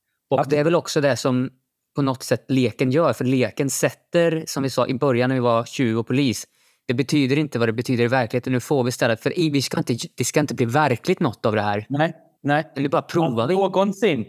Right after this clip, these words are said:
Speaker 2: liksom. <laughs>
Speaker 1: Precis, nu bara provar vi.
Speaker 2: Ja.
Speaker 1: Nu bara provar vi, men också att sätta det i, ha en sån arbetskultur, typ. Men samtidigt då, man är inte kritisk mot det, men lite skeptisk kanske, så att det tar ju också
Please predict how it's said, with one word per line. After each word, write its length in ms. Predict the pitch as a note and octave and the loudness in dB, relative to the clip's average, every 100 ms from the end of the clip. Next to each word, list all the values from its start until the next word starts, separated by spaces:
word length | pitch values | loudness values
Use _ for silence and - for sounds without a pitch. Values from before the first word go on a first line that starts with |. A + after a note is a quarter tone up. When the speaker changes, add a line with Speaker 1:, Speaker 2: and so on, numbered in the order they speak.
| - | -4
Speaker 2:
liksom. 440 | C#3+ D3 D3 F3+ F#3 A3 - - - | -4 -2 -2 -2 -6 -8 -10 -20 -20
<laughs> 400 | _ _ _ D#3+ | _ _ _ -2
Speaker 1:
Precis, 320 | D#3+ F3+ C#3+ | 2 2 0
nu 80 | D3+ | -2
bara 360 | G#3 E3 C#3 | 0 2 0
provar 360 | - F3+ A#2+ C3 | 0 0 2 0
vi. 160 | F#3 - _ - | 0 -4 _ -20
Speaker 2:
Ja. 180 | C3 - _ | -20 -20 _
Speaker 1:
Nu 100 | C#3+ | -6
bara 280 | C#3+ D#3+ B2 | 0 2 2
provar 220 | C#3+ C3 | 2 0
vi, 80 | C3 | 2
men 180 | D3 D#3 | 0 0
också 200 | D3 - | -2 -4
att 80 | - | -4
sätta 300 | D3+ - - | -4 -2 0
det 220 | B2+ A#2 | 2 2
i, 60 | A2+ - - | 0 -8 -8
ha 180 | - D3+ | 0 0
en 80 | D3 | 2
sån 320 | B2+ A2 A#2 | 0 0 0
arbetskultur, 800 | C3+ B2+ A2+ A2 - B2 - F3+ | 0 0 0 -4 -2 -4 0 -2
typ. 160 | B2+ - - - - | -2 -6 -10 -10 -2
Men 180 | D#3+ - - | -2 -2 -6
samtidigt 440 | - E3+ C3 F#3 | 0 0 2 0
då, 120 | - B2 | 2 2
man 140 | A#2+ | 2
är 100 | B2+ - - | 0 -4 -6
inte 180 | C3 | -6
kritisk 440 | - D3+ A#2+ D#3+ - | -2 0 2 0 2
mot 200 | C3 - | 0 2
det, 60 | |
men 120 | A#2 A#2+ | 0 2
lite 160 | A2+ | 0
skeptisk 460 | - C3 - D3+ - | 0 -2 -2 -4 0
kanske, 240 | D3 A#2+ | -2 -2
så 120 | - | -2
att 180 | B2 - - | -4 -4 -2
det 100 | C3 | -2
tar 240 | D3+ D#3+ | 2 2
ju 80 | C#3+ | 4
också 440 | C3 - C3 A#2 | 2 0 0 0